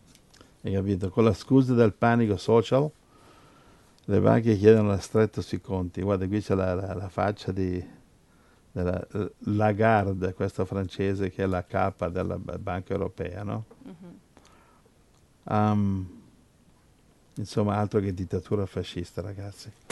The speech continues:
Speaker 1: Questa è dittatura mondiale. Ogni scusa è buona per mettere il mondo più sotto controllo.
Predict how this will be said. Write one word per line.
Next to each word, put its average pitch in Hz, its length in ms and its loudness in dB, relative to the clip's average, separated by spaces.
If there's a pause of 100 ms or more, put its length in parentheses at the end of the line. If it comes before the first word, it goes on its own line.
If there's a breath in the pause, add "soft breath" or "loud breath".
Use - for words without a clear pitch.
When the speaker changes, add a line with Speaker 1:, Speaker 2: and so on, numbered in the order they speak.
(320 loud breath)
Speaker 1:
Questa 113 340 2
è 95 40 0
dittatura 101 600 -2
mondiale. 98 1000 -2 (440 soft breath)
Ogni 127 460 8
scusa 123 520 4
è 107 60 10
buona 120 640 4
per 107 200 2
mettere 104 480 2
il 98 120 0
mondo 107 460 0
più 104 240 -4
sotto 104 420 -2
controllo. 95 840 -8